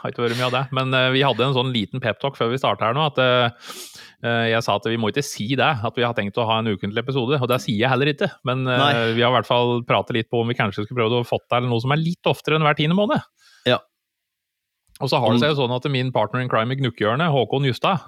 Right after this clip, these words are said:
Speaker 1: eh, han har jo vært seriøs og begynt å jobbe, eh, så han er ikke så tilgjengelig på dagtid når jeg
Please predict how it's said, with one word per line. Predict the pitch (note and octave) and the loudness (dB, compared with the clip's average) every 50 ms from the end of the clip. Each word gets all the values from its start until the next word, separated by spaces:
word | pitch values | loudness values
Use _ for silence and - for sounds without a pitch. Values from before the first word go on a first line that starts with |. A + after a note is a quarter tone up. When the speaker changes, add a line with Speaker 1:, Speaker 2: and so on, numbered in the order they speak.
| - - | -8 -4
Speaker 1:
eh, | C3 C3 C3+ C3 C3 B2+ B2+ B2+ B2 B2 | -2 0 2 2 2 2 2 0 2 2
han | A#2+ G#2+ A2 B2 B2 | 2 0 0 0 0
har | A#2+ A#2+ A2+ A2+ | 2 2 2 2
jo | A#2 A#2+ B2 A#2+ A#2+ A#2+ A#2+ | 2 2 2 2 2 0 0
vært | A2+ A2 B2 | -2 -2 0
seriøs | - - G2+ F#2 G2+ A#2 A#2+ | 0 2 2 2 2 0 0
og | - A#2+ | 0 -2
begynt | A#2 A2+ G#2 - | -2 -2 0 2
å | C3 | 2
jobbe, | B2+ A2 G2+ D3+ F3 - - - - | 2 2 2 0 0 -2 -2 -6 -4
eh, | B2 B2+ B2 B2 A#2+ A#2+ A#2 A#2 | -2 0 0 0 0 0 -2 0
så | - | 0
han | A#2 A#2 G#2+ A2+ | 0 2 2 2
er | A2 - G2 | 2 0 0
ikke | G#2+ G#2 G#2 | 0 -2 -4
så | A#2+ A2+ | -2 -2
tilgjengelig | - A#2+ G2+ F#2+ F#2 F#2+ G#2 A2 | 0 2 2 2 2 2 0 0
på | B2+ | 2
dagtid | B2 G#2+ F#2 F#2 - - C3 C3+ | 2 2 2 0 0 0 0 2
når | C3 B2+ A#2+ | 2 2 2
jeg | A2 F#2 F2 G2+ A2 | 2 4 4 2 2